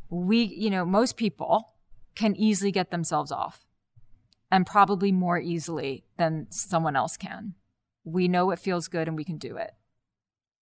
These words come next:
So why would we ever wanna have sex with someone else if we can get ourselves off probably better than someone else? It's the connection.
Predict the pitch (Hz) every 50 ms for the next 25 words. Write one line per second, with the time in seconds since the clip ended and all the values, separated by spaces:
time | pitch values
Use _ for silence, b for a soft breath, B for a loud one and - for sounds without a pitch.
0 | _ _ _ _ _ _ _ _ _ _ _ _ _ _ _ _ _ _ _ _
1 | _ - - - 196 190 180 175 175 185 185 196 208 220 214 214 196 196 185 175
2 | 185 160 - - - 180 170 185 175 170 160 170 170 160 160 156 156 156 151 -
3 | - - 147 147 - - 165 160 - 175 160 165 165 151 160 170 151 143 - -
4 | - 151 - 165 170 156 175 160 151 160 147 139 139 151 - 151 131 131 139 -
5 | - 147 139 139 - _ - 151 - 156 151 160 165 160 - - 117 - 131 135
6 | 131 - - 131 113 - - - 156 117 110 113 101 80 67 - - - - _
7 | _ _ _ _ _ _ _ _ _ _ _ _ _ _ _ _ - 165 - -
8 | - - - 165 170 196 233 - - - 190 135 - - -